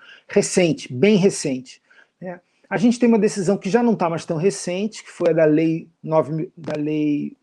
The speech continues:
é, doze mil oitocentos e cinquenta e três, que em dois mil e treze modificou a Lei de Direitos Autorais, a lei principal, que é a nove mil seiscentos e dez, de noventa e oito. Modificou como? Submetendo o ecad e as associações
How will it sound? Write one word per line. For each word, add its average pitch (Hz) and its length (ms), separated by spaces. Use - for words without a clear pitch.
é, 143 360
doze 160 440
mil 170 280
oitocentos 156 420
e - 60
cinquenta 147 340
e 160 60
três, 185 480
que 220 140
em 226 40
dois 214 240
mil 185 240
e 220 60
treze 196 680
modificou 202 760
a 196 40
Lei 185 520
de 160 160
Direitos 175 320
Autorais, 180 380
a 151 40
lei 165 180
principal, 165 560
que 170 200
é 160 40
a - 20
nove 151 220
mil 156 100
seiscentos 165 420
e 226 60
dez, 175 260
de 180 80
noventa 185 380
e 220 80
oito. 156 240
Modificou 226 540
como? 160 520
Submetendo 285 1300
o 262 180
ecad 165 560
e 160 80
as 160 140
associações 170 960